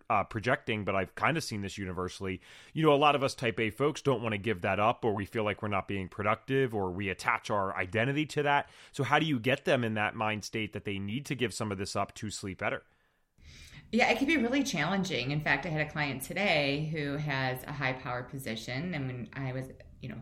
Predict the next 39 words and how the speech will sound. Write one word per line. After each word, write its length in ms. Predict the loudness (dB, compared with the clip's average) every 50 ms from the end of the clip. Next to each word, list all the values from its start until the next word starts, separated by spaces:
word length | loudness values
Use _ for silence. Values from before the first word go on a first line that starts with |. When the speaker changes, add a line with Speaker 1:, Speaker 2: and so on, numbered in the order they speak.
| -14 -14 -10
Speaker 2:
asking 460 | -8 -6 -6 -6 -8 -8 -6 -6 -4
her, 220 | -4 -2 -2 -4 -4
"So, 560 | -4 -4 -4 -4 -2 -2 0 0 0 0 -2 -6 -10 -14 -14 -14 -16 -16 -12
how's 220 | -8 -6 -4 -2 -2
it 60 | -2 0
going 440 | 0 0 0 2 0 0 0 -2 -2
finding 340 | -2 -2 -2 -2 -2 -4 -4
time 340 | -4 -4 -4 -2 -2 -2 -4
to 140 | -6 -8 -8
rest 360 | -6 -4 -4 -4 -6 -6 -6
during 280 | -6 -4 -4 -2 -2 -2
the 80 | -2 -2
day? 220 | -2 -2 -2 -4
Have 120 | -4 -4
you 80 | -6 -6
been 160 | -4 -4 -4
taking 400 | -4 -4 -6 -6 -6 -4 -4 -4
breaks?" 640 | -4 -4 -2 -2 -2 -2 -4 -6 -10 -12 -12 -14 -12
What, 220 | -10 -12 -12 -12 -16 -20 -20 -20 -20 -10 -4
and 120 | 0 2 2
her 100 | 4 2
response 420 | 2 0 0 -2 0 0 0 -2
was, 140 | -4 -6 -4
"Well, 100 | -2 -2
I 140 | 0 -2 -2
can't 420 | -4 -4 0 2 2 2 2 0
with 160 | -2 -4 -6
my 120 | -6 -8 -4
job. 360 | -2 0 0 0 -2 -4 -10 -10 -6
I 120 | -6 -4
just 300 | -2 -4 -4 -6 -6 -12 -8
can't." 420 | -4 -4 -4 -4 -4 -8 -8 -10 -12 -14 -14 -16 -18 -20 -20 -20 -18 -18 -18 -16 -16 -16 -16 -8 0 6
And 220 | 8 8 8 8
so 120 | 6 4
it's 160 | 2 2 0 -2
really 280 | 0 0 2 4 4
about 640 | 2 2 4 4 4 4 4 6 4 4 4 2 -2
trying 580 | -6 -4 -2 0 0 0 0 -2 -2 -4 -6 -4
to 640 | -6 -4 -4 -2 -2 0 0 0 -2 -2 -4